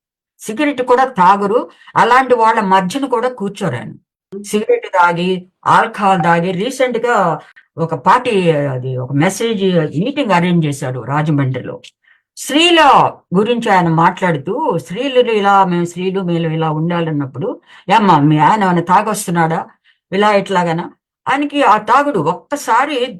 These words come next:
దేవుడు యేసుక్రీస్తు ప్రభు ఎప్పుడైతే విడిపించారో దాని జోలి అది తీసేస్తారండి. ఆయన పరిశుద్ధాత్మ అంటాం,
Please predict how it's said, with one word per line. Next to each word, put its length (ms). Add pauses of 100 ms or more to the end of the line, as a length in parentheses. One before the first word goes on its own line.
దేవుడు 380
యేసుక్రీస్తు 600
ప్రభు 380
ఎప్పుడైతే 520
విడిపించారో 880 (1160)
దాని 260
జోలి 280
అది 200
తీసేస్తారండి. 1040
ఆయన 300 (520)
పరిశుద్ధాత్మ 600
అంటాం, 460